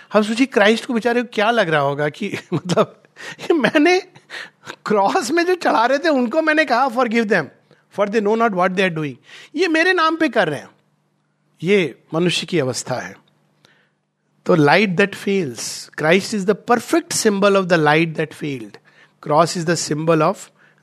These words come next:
the failure of the mission, क्योंकि वो डिवाइन लव को लाए और मनुष्य ने उसको बिल्कुल अपोजिट। शेरविंद की वाणी, the sign of the symbol of a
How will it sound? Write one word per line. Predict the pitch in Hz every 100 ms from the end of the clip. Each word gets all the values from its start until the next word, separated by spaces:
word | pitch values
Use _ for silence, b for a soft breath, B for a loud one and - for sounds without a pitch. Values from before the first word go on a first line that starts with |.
| -
the | 143
failure | - 185 180 175 156
of | 131
the | 123
mission, | 113 117 - - _ _ _ _ _
क्योंकि | - 156 202
वो | 190
डिवाइन | 156 165 202 214
लव | 180
को | - 165
लाए | 135 - - _ _ _ _ _ -
और | 151
मनुष्य | 139 180 190 202
ने | 196
उसको | 170 - 202
बिल्कुल | 147 196 220 - 190
अपोजिट। | 143 151 143 147
शेरविंद | - 254 247 214
की | 180 156
वाणी, | - _ - 143
the | 160 - _ - _ _ -
sign | - 151 160 180
of | 147 147
the | 156 -
symbol | 151 170 165
of |
a | 151